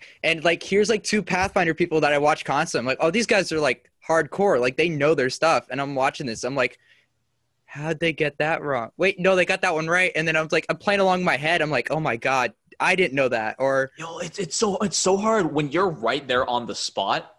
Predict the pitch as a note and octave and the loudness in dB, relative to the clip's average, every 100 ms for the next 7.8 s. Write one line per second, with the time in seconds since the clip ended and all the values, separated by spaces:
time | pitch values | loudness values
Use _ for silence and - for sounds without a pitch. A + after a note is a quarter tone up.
0 | - F#3+ B3 F#3+ D3 B2+ A2 A2+ C3+ G#2 | -4 -2 0 -2 -2 -6 -4 0 0 0
1 | - - - A#2+ C3 C#3+ C3 A#2+ G#2 G2 | -8 -16 -8 -4 -2 -2 -2 -2 -4 -8
2 | - A2+ G2+ E2+ E2 - - _ _ - | -10 -10 -10 -12 -14 -16 -20 _ _ -4
3 | A2 G#2+ B2+ D3 G#3 - E3+ - F#3 F3+ | -2 -2 -2 -2 -2 -4 -2 0 -2 0
4 | D#3+ G3 G3 - D3+ C#3 C3+ B2+ A#2 - | 0 -2 -4 -4 0 0 0 -2 -8 -4
5 | E3+ E3 G#3 G#3+ D3+ D3+ C3+ - C3+ C3 | -2 -2 -4 -4 -2 -2 -2 -2 -2 -2
6 | C3 A2+ _ _ - - E4+ E4+ G3+ C#3 | -4 -6 _ _ -10 0 2 2 -2 0
7 | C3 B2 C3 A2+ A#2+ A#2+ A#2+ - | 0 0 -4 -4 -4 -2 -4 -6